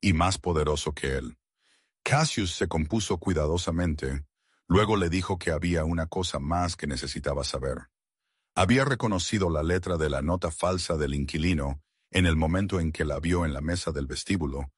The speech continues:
porque había llevado suficientes cartas escritas por Wilhelmina para conocer su letra sin necesidad de una firma. No había dicho nada ese día porque había asumido que era simplemente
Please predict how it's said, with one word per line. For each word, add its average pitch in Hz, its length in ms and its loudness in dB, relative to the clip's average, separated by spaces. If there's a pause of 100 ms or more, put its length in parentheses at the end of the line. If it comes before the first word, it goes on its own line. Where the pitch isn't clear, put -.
(240)
porque 101 280 4
había 95 280 2
llevado 90 440 0
suficientes 98 760 -2
cartas 85 420 -4
escritas 78 500 -4
por 76 200 -2
Wilhelmina 73 720 0 (340)
para 78 200 2
conocer 85 420 0
su 90 160 -2
letra 80 440 0
sin 107 280 0
necesidad 80 560 -2
de 67 120 -4
una 67 220 -6
firma. - 440 -6 (640)
No 95 220 6
había 101 260 2
dicho 92 300 -2
nada 87 360 0
ese 80 220 -4
día 71 320 -2
porque 78 320 -2
había 87 300 2
asumido 82 440 0
que 78 200 -4
era 80 160 0
simplemente 87 760 0